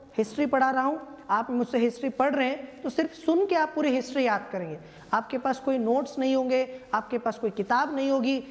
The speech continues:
मेरे भी ये दिमाग में है और आपके भी ये दिमाग में चला जाएगा, ठीक है। तो ऐसे पूरे के पूरे वेदों को पढ़ा जाता था,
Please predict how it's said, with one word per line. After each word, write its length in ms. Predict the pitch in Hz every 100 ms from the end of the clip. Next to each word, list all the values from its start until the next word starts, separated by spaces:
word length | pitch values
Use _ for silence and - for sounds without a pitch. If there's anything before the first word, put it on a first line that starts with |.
| - -
मेरे 340 | 214 247 294
भी 160 | 285 302
ये 60 |
दिमाग 360 | 269 262 269 277
में 140 | 285
है 80 | 262
और 120 | 330
आपके 420 | 220 220 233 - 285
भी 140 | 285
ये 60 | 294
दिमाग 360 | 214 240 233
में 140 | 208 214
चला 260 | 185 170
जाएगा, 280 | 147 139 117 - - - -
ठीक 140 | 277
है। 60 | 320
तो 140 | 330
ऐसे 300 | 254 254 311
पूरे 340 | 269 269 277
के 120 | 269 320
पूरे 300 | 269 277 285
वेदों 340 | 247 247 277
को 160 | 277 302
पढ़ा 280 | 247 214
जाता 280 | 208 180 170
था, 180 | 160 -